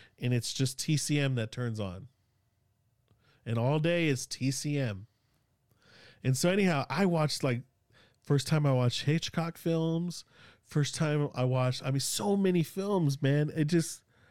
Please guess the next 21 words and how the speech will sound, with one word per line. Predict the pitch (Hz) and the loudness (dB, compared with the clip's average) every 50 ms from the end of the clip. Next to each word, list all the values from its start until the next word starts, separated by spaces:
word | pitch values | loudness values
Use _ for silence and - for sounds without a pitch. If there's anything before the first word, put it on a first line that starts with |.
| _ _ _ _ _ _ _ _ _ _ _ | _ _ _ _ _ _ _ _ _ _ _
it | - 147 | 0 4
was, | 147 160 165 139 - | 4 4 4 2 2
it | - 165 156 | 2 2 4
was | 156 151 135 | 4 4 4
wonderful. | 131 127 127 135 151 156 160 160 151 - - 135 123 123 - | 4 2 4 4 4 4 4 2 0 0 2 2 2 2 2
Um, | 127 123 120 120 120 117 117 113 110 110 110 117 - _ - - _ | 2 2 2 4 4 4 2 2 2 0 -2 -4 -8 _ -18 -18 _
Imitation | - 139 147 147 147 135 - 160 147 135 - - 131 | 0 2 2 4 2 2 2 2 2 2 2 0 0
of | 113 104 | 0 2
Life, | 110 117 127 139 151 165 165 - - - - _ _ _ _ _ _ _ _ _ _ _ | 2 2 2 2 2 0 0 -2 -6 -16 -20 _ _ _ _ _ _ _ _ _ _ _
first | - - 143 135 - | -4 -2 0 0 0
time | - 151 143 | 0 2 2
I | 139 135 | 2 2
saw | - - 143 131 120 | 2 2 2 2 2
that | 110 110 117 131 156 160 | 2 2 0 0 0 -2
film, | - - 165 160 156 156 160 160 165 165 - _ - | -2 0 2 2 2 2 2 0 -2 -4 -6 _ -2
oh | 131 131 143 135 | 0 0 2 2
my | 123 110 101 95 95 92 - _ _ _ | 0 0 -2 -4 -6 -8 -12 _ _ _
God. | - 113 127 139 147 139 113 101 98 120 _ _ _ _ - - - - - - - | -8 -6 -4 -2 0 0 -2 -2 -4 -8 _ _ _ _ -20 -20 -20 -20 -12 -6 -4
Any, | 147 175 185 180 160 - - | 0 0 0 0 0 0 0
uh, | 135 135 127 120 120 117 113 - 123 113 110 107 107 107 | 0 2 2 2 2 0 -2 -2 -2 -2 -2 -2 -2 -4
um, | 104 101 104 104 110 | -4 -6 -8 -10 -10